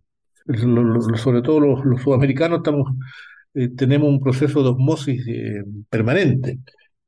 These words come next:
Entonces, estos síntomas de un gobierno debilitado,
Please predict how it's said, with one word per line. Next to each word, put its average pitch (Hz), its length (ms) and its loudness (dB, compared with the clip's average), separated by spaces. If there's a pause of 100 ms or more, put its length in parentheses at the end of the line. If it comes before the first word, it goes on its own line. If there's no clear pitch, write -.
(180)
Entonces, 175 680 2
estos 180 340 0
síntomas 123 580 0
de 131 300 2 (500)
un 147 800 0
gobierno 147 840 2
debilitado, 123 880 -2